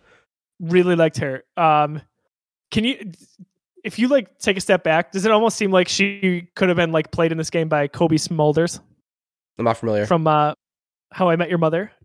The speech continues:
Speaker 1: Or she's, oh my gosh, Maria, Maria Hill in the
Speaker 2: Oh,
Speaker 1: M C U.
Speaker 2: yeah, absolutely. Okay, yeah. Yeah, I can, I can,
Speaker 1: I
Speaker 2: I can get there for
Speaker 1: swear
Speaker 2: sure. There's some
Speaker 1: I kept
Speaker 2: mannerisms there.
Speaker 1: hearing her.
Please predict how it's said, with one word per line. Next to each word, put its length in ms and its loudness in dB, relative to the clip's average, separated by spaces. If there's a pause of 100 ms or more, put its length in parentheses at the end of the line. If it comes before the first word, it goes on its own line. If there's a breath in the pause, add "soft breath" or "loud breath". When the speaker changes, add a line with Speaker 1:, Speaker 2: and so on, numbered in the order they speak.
(160)
Speaker 1:
Or 560 2 (260 soft breath)
she's, 400 -8
oh 100 -8
my 140 -6
gosh, 280 -6 (680)
Maria, 340 2
Maria 240 2
Hill 240 0 (200)
in 80 -4
the 80 -2
Speaker 2:
Oh, 140 2
Speaker 1:
M 40 2
C 80 2
U. 220 -8
Speaker 2:
yeah, 340 0
absolutely. 460 0
Okay, 360 2
yeah. 200 0 (440)
Yeah, 100 0
I 40 2
can, 140 -6
I 60 2
can, 120 -10
Speaker 1:
I 80 0
Speaker 2:
I 80 0
can 100 0
get 120 2
there 220 0
for 40 0
Speaker 1:
swear 220 0
Speaker 2:
sure. 80 -16 (500)
There's 160 -2
some 80 -2
Speaker 1:
I 40 2
kept 100 2
Speaker 2:
mannerisms 320 -2
there. 80 0
Speaker 1:
hearing 160 0
her. 280 -4